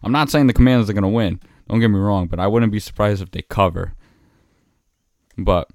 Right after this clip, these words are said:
my upset of the week is the Titans over the Bengals.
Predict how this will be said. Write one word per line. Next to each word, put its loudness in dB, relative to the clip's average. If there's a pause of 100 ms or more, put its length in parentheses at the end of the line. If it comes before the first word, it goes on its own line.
(280)
my 4
upset 2
of 2
the 0
week -2
is 2
the -2
Titans 2
over 2
the 2
Bengals. -2